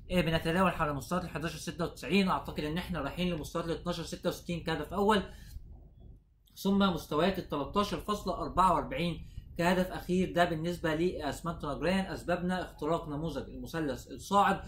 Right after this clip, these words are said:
آه، وجود زخم قوي للصعود. آه، أعتقد إن هيكون عندنا تداولات صاعدة إن شاء الله خلال الأسبوع الحالي بالرغم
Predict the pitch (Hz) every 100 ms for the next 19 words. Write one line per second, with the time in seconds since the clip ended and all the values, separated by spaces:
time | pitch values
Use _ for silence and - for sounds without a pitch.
0 | - - 151 151 143 170 147 160 143 -
1 | 165 143 - - 190 214 - - - -
2 | 156 165 160 147 240 233 - 196 185 180
3 | 165 143 143 - 208 165 147 151 196 151
4 | - - - - - - _ - 165 170
5 | 180 196 - 151 185 185 165 190 175 175
6 | 185 - 170 185 180 160 156 147 180 185
7 | - 202 214 170 175